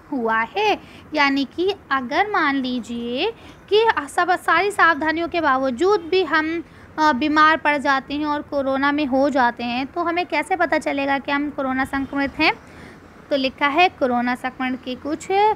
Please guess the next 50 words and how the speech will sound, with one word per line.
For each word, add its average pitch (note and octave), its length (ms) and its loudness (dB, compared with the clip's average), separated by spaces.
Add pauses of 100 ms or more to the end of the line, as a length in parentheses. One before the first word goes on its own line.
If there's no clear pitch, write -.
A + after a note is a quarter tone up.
(260)
लक्षण E4+ 380 -2
होते G4+ 280 -2
हैं G4 280 -2
जो C4 160 0
कि C4+ 180 -6
आपको B3 280 2
नीचे A#3+ 360 -2
दिए A#3+ 300 -2
गए C4 240 0
हैं। E4+ 260 0
इन D4 180 -2
चित्रों B3+ 300 -8
की C4 140 -4
सहायता B3 520 -2
से D4+ 180 -2
लक्षण C4 340 -4
को - 120 -6
पहचानें A#3+ 460 -2
और F#4 120 2
उनके C4 220 -2
बारे A3+ 280 -4
में C4 120 -4
अपनी C4 200 -6
कॉपी A3+ 300 -6
में C#4+ 180 -2
लिखें। C#4 460 0 (960)
ठीक A4+ 180 4
है, G4 80 6
तो F4+ 120 -2
यहाँ G4 220 2
देखिए G4+ 260 0
क्या D#4 220 -2
लिखा E4+ 240 -2
है। F4 80 4
सबसे F4 360 -2
पहले E4+ 280 2
क्या E4 180 0
है, D#4+ 200 0
आपको B3 360 0
बुखार D4 440 2
आएगा। D4+ 580 4
नंबर D4+ 320 0
टू F4 220 -6
क्या E4+ 160 -2
हो E4 120 2
जाएगी, D#4+ 480 -2
आपको A#3 440 -2
खांसी C4 420 0
हो F4+ 120 0
जाएगी। C#4+ 560 -2